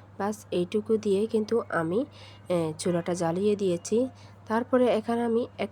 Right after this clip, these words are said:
কাপ পরিমাণ পানি দিয়ে দেব, যাতে প্রথম দিকে কিন্তু পানি না দিলে লেগে যাবে,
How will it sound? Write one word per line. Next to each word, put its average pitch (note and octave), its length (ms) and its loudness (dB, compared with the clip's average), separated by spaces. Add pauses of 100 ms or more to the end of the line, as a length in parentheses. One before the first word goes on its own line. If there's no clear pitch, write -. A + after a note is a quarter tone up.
কাপ A#3+ 220 -2
পরিমাণ A#3 400 2
পানি G3+ 300 0
দিয়ে A3 260 4
দেব, A3+ 400 4
যাতে F#3 380 -2
প্রথম G3 400 -2
দিকে A#3 220 0
কিন্তু A3+ 300 -2 (480)
পানি F#3+ 220 4
না G3+ 220 0
দিলে A3+ 220 4
লেগে G3+ 260 0
যাবে, G3+ 280 -4